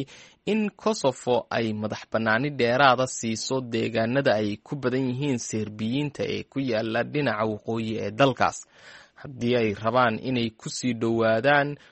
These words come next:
ku biirista isbahaysiga nato iyo midowda Yurub. Rabshado ayaa ka dilaacay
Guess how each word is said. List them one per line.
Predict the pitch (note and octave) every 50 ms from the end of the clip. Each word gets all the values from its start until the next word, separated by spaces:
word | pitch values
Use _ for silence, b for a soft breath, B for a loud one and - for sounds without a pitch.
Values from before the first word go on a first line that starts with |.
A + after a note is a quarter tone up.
| b _
ku | - -
biirista | C#3+ C3+ D3+ D#3 D3+ D#3 G3 G#3+ - - - - B2+ A2 G#2+ G#2 -
isbahaysiga | - - - - - A2+ A2 B2 C#3 C#3 - - A#2+ A2+ A2
nato | G#2 G#2 G#2+ A#2+ C3 D3+ - - - G#2+ G#2+ - - -
iyo | A#2+ A2+ A2 A2 A2 A2
midowda | A2 A2+ A#2+ A#2+ A2+ G#2+ G#2+ G#2
Yurub. | G#2 B2 C3+ A#2+ G#2 - _ b b b b b b b b b b b b
Rabshado | - - - - - G2 G2+ A#2+
ayaa | A#2+ A2 A#2 A#2 A2+ G#2+ G2 -
ka | - B2+ A#2
dilaacay | A2 A2 G#2 G#2 G#2 G#2+ G#2 G2+ G#2 A2 A#2+ B2